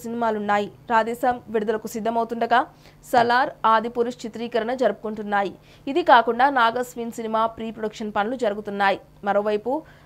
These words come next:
రాంబోలో నటిస్తున్నాడనే వార్తలు కూడా వస్తున్నాయి. ఇక యష్ రాజ్ ప్రొడక్షన్స్‌లో ఒక సినిమా, ఏక్తా కపూర్ ప్రొడ్యూసర్‌గా మరో సినిమాకి కమిట్ అయ్యి ఇవ్వబోతున్నాడట. బాలీవుడ్లో టాప్ డైరెక్టర్లు సైతం ప్రభాస్ కాల్ షీట్స్ కోసం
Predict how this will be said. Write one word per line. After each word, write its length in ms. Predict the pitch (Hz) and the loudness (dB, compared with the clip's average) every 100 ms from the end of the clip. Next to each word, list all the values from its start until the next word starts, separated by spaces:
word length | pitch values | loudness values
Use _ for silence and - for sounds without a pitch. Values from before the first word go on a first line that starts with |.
| - 240 | 2 4
రాంబోలో 400 | 262 269 262 254 233 | 4 4 4 2 -2
నటిస్తున్నాడనే 640 | 226 - 226 214 214 208 202 | -4 -8 -4 -2 -2 -2 2
వార్తలు 340 | 202 - 269 269 | 2 2 -4 0
కూడా 140 | 247 233 | 2 2
వస్తున్నాయి. 420 | 208 208 196 208 185 - - _ - _ _ _ _ - | 0 -8 -4 -4 -6 -18 -20 _ -20 _ _ _ _ -10
ఇక 100 | 208 220 226 | -2 0 0
యష్ 180 | 233 277 | 0 2
రాజ్ 160 | 254 254 | 2 2
ప్రొడక్షన్స్‌లో 500 | 240 233 233 226 226 | -4 -4 -8 -2 -2
ఒక 100 | 220 214 | -2 -6
సినిమా, 240 | 220 226 226 240 - - 262 | -4 -2 -2 -4 -12 2 2
ఏక్తా 220 | 262 294 269 | 6 2 4
కపూర్ 260 | 254 247 247 | 0 0 -2
ప్రొడ్యూసర్‌గా 580 | 226 226 233 233 226 226 220 | -4 -4 -2 -2 0 0 0
మరో 180 | 214 254 262 | 0 -2 -4
సినిమాకి 360 | 233 226 226 226 | -4 -4 -4 -6
కమిట్ 240 | 214 214 | -6 -4
అయ్యి 100 | 220 214 | -4 -4
ఇవ్వబోతున్నాడట. 680 | 202 208 214 208 202 202 214 - - - 233 | -4 -6 -4 -2 -2 -2 -8 -10 -20 -14 4
బాలీవుడ్లో 560 | 285 302 320 285 233 247 262 262 | 6 8 6 0 0 0 2 2
టాప్ 220 | 247 240 | 2 4
డైరెక్టర్లు 400 | 233 226 226 214 214 | 2 2 -2 -4 -4
సైతం 260 | 214 214 220 233 | -4 -4 -6 -6
ప్రభాస్ 340 | 214 214 220 - 233 | 2 2 2 -2 0
కాల్ 220 | 233 247 | 0 0
షీట్స్ 240 | 254 - 233 | -6 -8 -8
కోసం 180 | 220 | -8